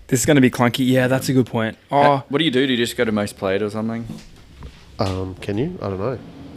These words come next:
Speaker 2: I don't know. This is great entertainment
Speaker 3: What
Speaker 2: for the
Speaker 3: was
Speaker 2: listener. Um, oh, what was
Speaker 3: Sorry,
Speaker 2: that? Is
Speaker 3: I
Speaker 2: that a
Speaker 3: farted.
Speaker 2: bus?
Speaker 1: It sounded really loud. Sorry for, sorry for the fumbling sounds as we gather our phones up and everything.
Speaker 2: Yeah.
Speaker 1: Um, I'm gonna Google it,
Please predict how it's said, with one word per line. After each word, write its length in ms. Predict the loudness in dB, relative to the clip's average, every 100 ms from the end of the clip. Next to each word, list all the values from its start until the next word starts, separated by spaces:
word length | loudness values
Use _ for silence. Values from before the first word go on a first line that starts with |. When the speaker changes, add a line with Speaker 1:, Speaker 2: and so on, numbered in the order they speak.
| -12
Speaker 2:
I 100 | -8
don't 80 | -4
know. 140 | -4
This 240 | -2 -2 0
is 120 | -4
great 400 | -2 2 2 0
entertainment 500 | -4 -6 -6 -4 -2
Speaker 3:
What 140 | 0 -2
Speaker 2:
for 40 | -2
the 40 |
Speaker 3:
was 180 | -4 -6
Speaker 2:
listener. 220 | -8 -8 -6 -6
Um, 100 | -6 -8 -10 -10 -10 -12 -12 -14 -10
oh, 160 | -8 -8 -12 -20 -18 -16 -16 -12
what 140 | -12
was 140 | -8
Speaker 3:
Sorry, 220 | 0 2 2
Speaker 2:
that? 80 |
Is 60 | 2
Speaker 3:
I 140 | 0 0
Speaker 2:
that 60 |
a 40 | -2
Speaker 3:
farted. 80 | -4
Speaker 2:
bus? 480 | -6 -6 -14 -18 -20 -20 -20 -20 -20 -14
Speaker 1:
It 80 | -8
sounded 260 | -2 2 4
really 220 | 4 2
loud. 340 | 4 4 2
Sorry 240 | 2 6 6
for, 240 | 2 -4
sorry 260 | -2 4 4
for 100 | 4
the 260 | 0 0 -4 -12
fumbling 480 | -6 0 2 2 0
sounds 480 | -2 -2 0 0 -2
as 160 | -4
we 180 | -4 -4
gather 380 | -2 -2 0 0
our 80 | -4
phones 400 | -6 -4 -2 -2
up 140 | -6
and 100 | -6
everything. 320 | -8 -6 -8 -6
Speaker 2:
Yeah. 240 | -4 -2
Speaker 1:
Um, 280 | -2 -4 -8 _ _ _ _ _
I'm 100 | 0
gonna 180 | 2 2
Google 320 | 2 2 2
it, 140 | -2